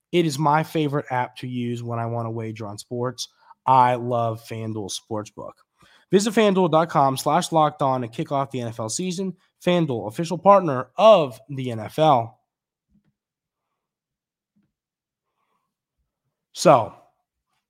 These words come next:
before we call it a week here at Locked On Aggies, before we call it,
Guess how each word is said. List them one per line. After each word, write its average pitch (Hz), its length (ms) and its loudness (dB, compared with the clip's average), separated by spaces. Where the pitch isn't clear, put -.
before 220 240 4
we 254 80 4
call 233 300 8
it 226 100 -2
a 180 80 -2
week 214 320 0
here 170 240 2
at 135 60 -6
Locked 151 260 0
On 143 140 0
Aggies, 139 360 -4
before 170 300 -8
we 160 140 -4
call 165 360 -2
it, 160 80 -10